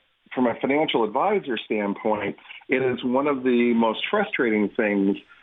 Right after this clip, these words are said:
when clients are, are trying to catch up on their retirement. They make that ten thousand dollar R S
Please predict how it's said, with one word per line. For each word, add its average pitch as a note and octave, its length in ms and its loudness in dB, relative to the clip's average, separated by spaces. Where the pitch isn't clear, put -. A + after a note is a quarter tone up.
when A2+ 280 2
clients C3 540 -2
are, A2+ 340 2
are G#2+ 100 2
trying D3+ 280 2
to C3 80 4
catch - 260 -4
up A#2 140 -4
on G#2+ 100 0
their G2+ 80 2
retirement. G#2 540 0
They G2+ 100 2
make A#2+ 240 0
that G#2+ 320 -2
ten G2+ 140 -2
thousand G2+ 340 -2
dollar F#2+ 240 0
R F#2+ 160 2
S F#2 60 -2